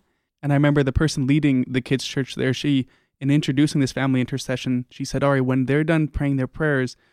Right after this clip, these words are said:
we're all going to say, 'Yes, Lord, do it.'" And I remember that being so powerful. The kid would ask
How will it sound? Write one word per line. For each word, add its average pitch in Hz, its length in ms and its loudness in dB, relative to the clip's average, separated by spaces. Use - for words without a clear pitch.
we're 139 160 2
all 156 120 4
going 147 180 0
to 139 60 0
say, 131 180 -2
'Yes, 131 460 0
Lord, 131 360 0
do 131 200 2
it.'" - 160 -4
And 131 100 -2
I 139 40 4
remember 143 280 4
that 131 160 0
being 123 160 0
so 131 240 0
powerful. 127 520 -8
The 120 160 -6
kid 147 240 0
would 131 200 -2
ask 139 360 -4